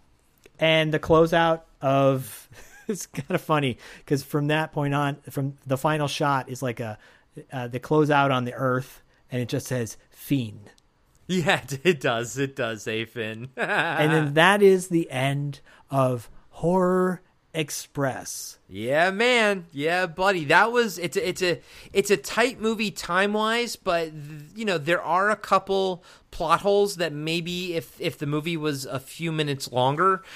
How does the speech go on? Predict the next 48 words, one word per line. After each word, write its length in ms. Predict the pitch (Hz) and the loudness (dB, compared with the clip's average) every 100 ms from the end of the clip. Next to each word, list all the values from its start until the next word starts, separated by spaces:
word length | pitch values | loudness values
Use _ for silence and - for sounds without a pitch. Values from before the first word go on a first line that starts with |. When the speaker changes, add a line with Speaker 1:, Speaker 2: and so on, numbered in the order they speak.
| - - | -8 2
Speaker 2:
they 140 | 147 | 2
could 320 | 143 - 165 | 2 4 6
have, 380 | 156 151 135 113 | 8 4 2 -6
uh, 320 | 98 135 127 127 | -2 2 2 0
you 120 | 139 | 0
know, 140 | 131 | 0
fixed, 640 | 117 - 156 165 - - - - - - | -2 -2 -2 -2 -4 -8 -12 -20 -20 -16
but 600 | 120 - 151 143 147 - | -6 2 4 4 2 -6
Speaker 1:
Agreed. 180 | 156 | -12
Speaker 2:
none 400 | 180 170 165 180 | -8 -4 0 2
of 160 | 196 165 | 0 0
them 440 | 165 156 139 139 135 | 0 0 0 -4 -8
kind 320 | - 143 139 | -6 -4 0
of 320 | 135 127 110 - _ | 0 -2 -4 -16 _
held 380 | - 139 135 123 | -8 -2 -2 -2
it 200 | - 107 | -8 -8
back. 400 | 120 101 82 - - - - | -6 -6 -10 -14 -20 -20 -18
This 640 | 120 127 135 143 262 269 | -16 -16 -10 -4 -2 -2
movie 560 | 208 226 196 208 196 185 - _ | -4 -4 -4 -4 -4 -6 -14 _
was 300 | - 175 170 | -4 0 0
so 320 | - - 170 156 | -2 -2 0 0
much 260 | 139 131 | -2 -4
fun. 540 | - - 147 175 233 254 - _ - | -8 -4 -2 -2 -4 -10 -16 _ -4
Um, 520 | 147 151 147 147 170 - | 0 2 2 -2 -6 0
I, 180 | 208 - | 0 2
I 140 | 214 | 2
don't, 340 | 240 262 190 - | 2 0 -4 -4
like, 180 | 196 196 _ _ _ _ - | -2 -2 _ _ _ _ -8
s-, 220 | - - | -6 -2
all 260 | 185 240 | 2 4
the 120 | 277 254 | 4 0
different 300 | 226 226 196 | -2 -2 -2
ones 160 | 180 | -2
that 140 | 160 143 | -4 -6
you've 180 | 170 139 | -8 -4
shown 300 | 185 170 160 | -2 0 0
me 180 | 147 | -2
are 220 | 123 147 - | 0 0 0
all, 340 | 156 196 226 | -2 0 2
I 120 | 170 190 | 4 4
have 200 | 175 147 | 2 -2
different 320 | 226 220 196 | -6 -6 -6
feelings 320 | 196 175 156 | -4 -2 0
about 160 | 147 131 | 0 2
all 200 | 123 120 | -2 -4
of 60 | |
them. 120 | 107 113 | -6 -4
Like, 240 | 143 135 | -2 -2